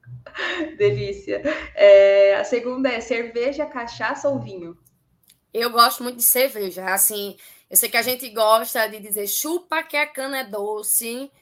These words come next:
Speaker 2: mas eu prefiro cerveja.
Speaker 1: Esporte favorito?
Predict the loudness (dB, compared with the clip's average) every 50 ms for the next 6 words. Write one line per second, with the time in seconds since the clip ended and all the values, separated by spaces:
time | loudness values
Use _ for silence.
0 | _ _ _ _ _ _ -14 -6 -2 0 2 2 4 4 4 2 2 0 -2 -6
1 | -4 -4 -6 -6 -6 -8 -4 -2 -2 -2 -2 -4 -10 -12 -16 -16 -20 -20 _ _
2 | _ _ _ _ _ _ _ _ _ _ -16 -14 -14 -12 -14 -16 -18 _ _ _
3 | -10 -10 -10 -8 -2 0 0 0 0 -4 -4 -4 -4 -2 -2 -4 -4 -6 -18 _
4 | -20